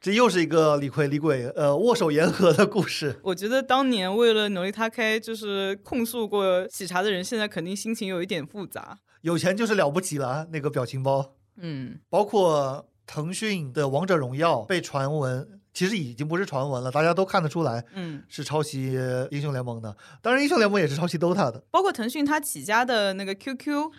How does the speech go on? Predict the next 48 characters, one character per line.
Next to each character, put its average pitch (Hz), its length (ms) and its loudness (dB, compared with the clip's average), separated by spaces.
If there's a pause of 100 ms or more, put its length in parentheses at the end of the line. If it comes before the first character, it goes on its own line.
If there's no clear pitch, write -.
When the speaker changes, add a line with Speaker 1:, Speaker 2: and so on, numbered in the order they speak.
Speaker 2:
它 262 120 0
的 233 120 -2
那 226 80 -2
个 208 180 0
全 196 240 -6
称 240 160 -2
叫 233 200 6
O 277 180 2
I 202 180 4
C 185 160 -10
Q 180 220 -6
嘛。 160 100 6
Speaker 1:
对。 127 160 2 (200)
Speaker 2:
其 - 100 -6
实 311 80 2
一 - 20 -6
开 381 140 4
始 262 100 -4
是 233 140 -6
有 196 80 0
个 185 80 -4
叫 226 120 2
I 165 220 0
C 196 200 4
Q 180 80 -2
Speaker 1:
I - 20 0
C - 0 -
Q， 160 240 4
Speaker 2:
的 202 240 4
那 147 160 2
个 131 180 -2
在 240 180 2
线 220 240 -2
聊 170 160 -2
天， 214 360 -4
Speaker 1:
嗯。 - 40 -8 (140)
Speaker 2:
应 269 80 -4
该 320 80 2
是 339 80 -2
开 339 220 2
源 226 200 2
软 139 240 -2
件。 160 300 -8
Speaker 1:
是， 131 340 -8
而 196 120 4
且 226 80 8
Speaker 2:
然 180 100 6
后 160 80 4